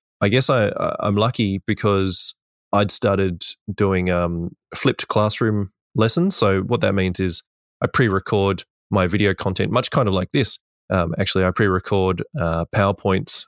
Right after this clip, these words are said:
presentations on a video, uh, and I talk to the presentation,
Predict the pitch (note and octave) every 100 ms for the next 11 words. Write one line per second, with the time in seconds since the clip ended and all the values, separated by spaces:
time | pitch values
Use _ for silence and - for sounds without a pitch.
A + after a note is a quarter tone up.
0 | - G2+ F#2 F2+ F#2 G2+ G#2 F2+ F2 E2+
1 | A2 G2 F2+ G#2 - _ _ _ F2 E2
2 | E2 E2+ G2 F2+ F#2 - G#2+ - - F#2
3 | F2+ G2 F2+ F2+ F#2 F2 - F2